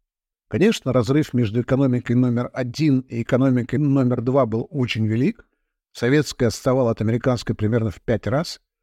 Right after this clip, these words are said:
но в военном отношении образовался паритет,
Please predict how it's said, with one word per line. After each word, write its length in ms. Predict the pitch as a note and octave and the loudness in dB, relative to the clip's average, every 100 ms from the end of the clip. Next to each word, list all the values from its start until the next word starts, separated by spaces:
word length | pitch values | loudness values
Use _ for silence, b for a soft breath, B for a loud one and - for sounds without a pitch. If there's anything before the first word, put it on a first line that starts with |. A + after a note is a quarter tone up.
| _ _ _ | _ _ _
но 160 | - A2+ | -4 -2
в 40 | |
военном 380 | G#2+ A#2+ D#3+ G#3 | 0 2 2 2
отношении 640 | G#3 - - A3 G#3 G#3+ - _ _ _ | 2 -2 -2 2 2 0 -8 _ _ _
образовался 640 | - B2 A2+ B2 D3 F3+ G#3 | -6 -2 0 0 0 0 -2
паритет, 600 | - C#3+ C3+ F3 - F#2+ | -2 0 0 0 -6 -8